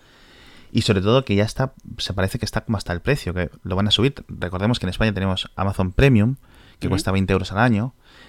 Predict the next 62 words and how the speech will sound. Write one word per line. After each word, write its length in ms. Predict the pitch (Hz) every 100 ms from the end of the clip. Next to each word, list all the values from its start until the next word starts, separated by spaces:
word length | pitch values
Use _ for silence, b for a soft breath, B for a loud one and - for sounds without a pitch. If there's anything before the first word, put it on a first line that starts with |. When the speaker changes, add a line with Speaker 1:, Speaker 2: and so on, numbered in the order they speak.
| B
Speaker 1:
en 100 | 98
Estados 320 | 92 104 101
Unidos 180 | 104 104
tienen 180 | 104 101
Amazon 360 | 98 - 87
Prime, 460 | - 107 107 110 131
que 100 | -
cuesta 260 | - 95 107
cien 260 | - 92 92
dólares 380 | 117 95 95
al 60 | 98
año, 180 | 117 101
si 100 | 92
no 80 | 90
recuerdo 300 | 90 90 92
mal, 260 | 117 98
no 80 | 95
sé 100 | 107
si 120 | 104
lo 80 | 98
subieron 380 | - - 101 90
un 120 | 90
poco, 380 | - 113 113 -
y 120 | -
que 100 | -
tiene 200 | 170 180
todas 180 | 104 113
las 100 | 135
típicas, 420 | - 143 127 - -
mm, 300 | - 101 98 - - - - - - - -
no, 260 | 98 101 92
bondades, 1080 | - 95 - - - 98 98 95 143 120 123
por 120 | -
decirlo 280 | 92 101 95
así, 260 | 92 151 120
del 380 | 90 87 90
envío 280 | 90 90 90
gratis, 460 | 98 131 120 113 -
el 80 | 90
no 80 |
sé 120 | 92 139
qué, 60 |
no 60 | 107
Speaker 2:
Ujú. 100 | 101
Speaker 1:
sé 60 |
cuánto, 220 | 110 120 113
y 40 |
aparte 260 | 92 92 98
tiene 240 | 92 110
la 160 | 92 87
música, 800 | 92 98 - 101 - 98 92 92
el 60 | 90
que 100 | 95
si 80 |
te 80 | 98
compras 240 | 98 98 104
un 80 | 98
C 120 | 98
D 60 |
en 80 | 95
Amazon 380 | 95 98 - 98
te, 320 | 98 95 90